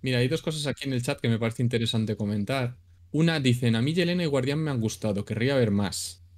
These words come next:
Vale, esto es lo único que yo creo que se puede sacar en claro o se puede sacar positivo de estos personajes, ¿no? Eh, y lamentablemente, eh, o sea, a mí me pasa, ¿no? Yo quiero ver más de ellos,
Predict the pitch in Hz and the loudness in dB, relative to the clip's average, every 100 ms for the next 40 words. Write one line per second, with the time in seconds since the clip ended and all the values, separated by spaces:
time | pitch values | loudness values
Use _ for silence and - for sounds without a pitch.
0 | - - - 131 113 - 143 240 233 - | -20 -20 -8 0 2 2 2 2 2 4
1 | 135 147 190 175 165 202 - - - 123 | 6 6 6 4 0 -2 -6 -20 -2 0
2 | 131 143 151 - 120 117 - 120 123 139 | 0 0 -2 0 0 0 0 2 4 2
3 | 143 131 117 117 117 117 113 113 123 127 | 0 0 0 0 2 0 0 0 2 2
4 | 123 113 110 110 110 98 123 123 120 127 | 4 4 2 -2 -2 0 0 0 -4 -4
5 | 127 127 120 117 117 120 120 - - 113 | -4 -2 -2 -2 -2 0 -2 -4 -6 -6
6 | 101 104 117 - 110 113 - - - - | -4 -4 -4 -6 -6 -6 -6 -14 -20 -20
7 | - - - - 101 104 107 101 101 95 | -20 -20 -20 -14 -6 -2 -2 -2 -2 -4
8 | 95 - - 113 113 113 107 139 156 160 | -6 -14 -4 0 4 4 4 2 2 0
9 | 160 160 175 - - - - 110 - 127 | 0 0 -2 -4 -20 -12 -6 -6 -4 0
10 | 113 139 170 - 127 107 110 127 143 - | 2 4 4 2 0 0 2 2 -2 -2
11 | 175 156 120 113 107 101 104 101 95 90 | 2 4 6 4 2 0 2 2 0 -4
12 | - | -8